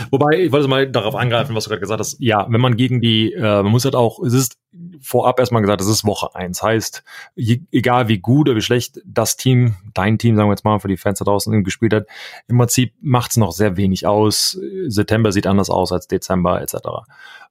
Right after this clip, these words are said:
Und man weiß auch noch gar nicht, wie gut oder schlecht sein Gegner war. Äh, wir gehen mal davon aus, dass die New Orleans Saints, A, eine hervorragende Defense, wie sie gespielt haben, ähm, mit, mit Breeze et cetera. Also da, da, ich glaub, da, die kann man gut im N F C Championship Game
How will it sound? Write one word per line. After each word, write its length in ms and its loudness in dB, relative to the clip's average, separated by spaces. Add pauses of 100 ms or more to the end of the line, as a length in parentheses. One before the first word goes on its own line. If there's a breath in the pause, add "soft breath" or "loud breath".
(120)
Und 360 2
man 140 2
weiß 220 0
auch 40 0
noch 80 0
gar 160 2
nicht, 240 -2
wie 140 2
gut 380 0
oder 120 0
schlecht 460 -2
sein 240 0
Gegner 340 0
war. 260 -10 (180)
Äh, 320 2
wir 80 2
gehen 180 0
mal 80 4
davon 240 0
aus, 220 2
dass 140 -2
die 100 -2
New 180 2
Orleans 260 0
Saints, 600 0 (140)
A, 260 2
eine 140 2
hervorragende 500 0
Defense, 360 0
wie 60 0
sie 80 -2
gespielt 340 -4
haben, 260 2 (500 loud breath)
ähm, 720 2 (260)
mit, 200 0 (100)
mit 240 -6
Breeze 380 2
et 80 -2
cetera. 300 2
Also 160 0
da, 180 0
da, 320 2
ich 120 -8
glaub, 200 -4
da, 100 0
die 140 -6
kann 160 0
man 160 0
gut 200 0
im 120 2
N 140 2
F 80 0
C 200 -4
Championship 420 -2
Game 280 0